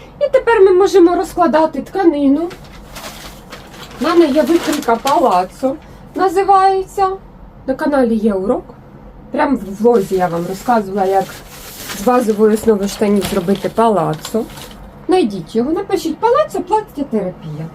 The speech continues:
Все. Шукаєте, знаходите,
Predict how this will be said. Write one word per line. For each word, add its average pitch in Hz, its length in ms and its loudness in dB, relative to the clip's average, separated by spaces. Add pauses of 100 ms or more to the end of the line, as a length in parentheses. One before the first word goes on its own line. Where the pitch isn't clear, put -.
(440)
Все. - 200 -10 (1160)
Шукаєте, 571 640 -2 (1400)
знаходите, 415 880 0